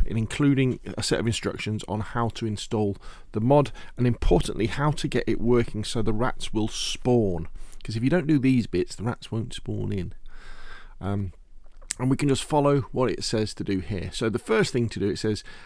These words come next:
"Add these things underneath to your C F G environments dot config." In fact, let me just come out of there. I'll open it up in my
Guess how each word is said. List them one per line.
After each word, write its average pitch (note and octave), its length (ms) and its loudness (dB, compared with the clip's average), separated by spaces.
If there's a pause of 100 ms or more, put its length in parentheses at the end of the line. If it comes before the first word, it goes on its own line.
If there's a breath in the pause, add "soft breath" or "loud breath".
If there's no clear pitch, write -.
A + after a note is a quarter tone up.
(220 loud breath)
"Add C#3 380 2
these B2 260 2
things G#2+ 400 -2
underneath G#2+ 600 -2
to A#2+ 120 0
your G#2+ 220 2
C B2+ 320 2
F A#2 120 0
G A2+ 320 -2
environments G#2 680 -2
dot - 180 -6
config." - 540 -8
In - 540 -20
fact, - 160 -8
let D3+ 100 -2
me C3+ 60 -2
just G#2+ 180 -4
come G2 180 -4
out - 100 -6
of D#2 60 -6
there. D#2 140 -4
I'll G2+ 140 0
open G#2+ 200 0
it - 100 -2
up - 160 -8
in F#2+ 80 6
my F#2+ 260 -4